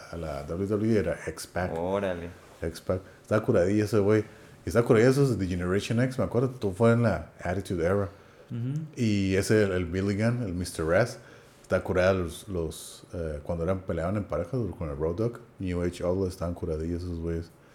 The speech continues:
Speaker 1: Me gustaba verlos, <laughs> estaba así de que, ah, estas pinches pendejadas que hacían.
Speaker 2: Pues sí.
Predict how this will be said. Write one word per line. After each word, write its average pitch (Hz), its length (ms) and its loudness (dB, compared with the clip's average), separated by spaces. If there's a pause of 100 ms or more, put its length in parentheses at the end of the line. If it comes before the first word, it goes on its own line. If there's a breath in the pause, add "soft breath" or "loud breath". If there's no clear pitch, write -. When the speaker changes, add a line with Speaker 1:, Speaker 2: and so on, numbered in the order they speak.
(280 loud breath)
Speaker 1:
Me 107 80 2
gustaba 113 320 8
verlos, 120 400 8
<laughs> - 0 -
estaba 131 240 6
así 135 160 8
de 139 80 8
que, 120 160 0
ah, 107 260 0
estas 101 200 -4
pinches 92 340 -6
pendejadas 85 560 -4
que - 100 -6
hacían. 90 300 -6 (160)
Speaker 2:
Pues - 100 -10 (140)
sí. - 60 -14